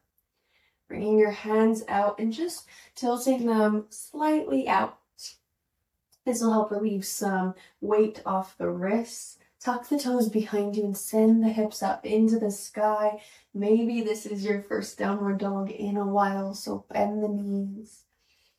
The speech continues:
Draw the shoulder blades down the back.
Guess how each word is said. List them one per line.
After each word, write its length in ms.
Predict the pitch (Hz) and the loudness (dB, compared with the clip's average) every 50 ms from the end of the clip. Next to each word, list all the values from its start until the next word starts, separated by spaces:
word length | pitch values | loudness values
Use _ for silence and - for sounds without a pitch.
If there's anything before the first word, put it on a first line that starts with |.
| _ _ _ _ _ - | _ _ _ _ _ -16
Draw 540 | - - 220 220 220 220 226 226 226 233 233 | -8 -2 2 4 4 6 6 6 4 2 2
the 80 | 233 226 | -4 -4
shoulder 320 | - 214 214 202 214 220 | -2 -2 -2 -2 -2 -4
blades 460 | 214 214 214 214 214 202 - - - | -2 0 0 0 0 -2 -10 -16 -12
down 680 | _ 214 202 196 196 202 202 208 220 220 226 226 233 | _ 0 0 0 2 0 0 0 2 2 2 2 0
the 80 | 247 254 | -2 -2
back. 340 | - 220 220 220 220 - | 0 0 0 0 -2 -6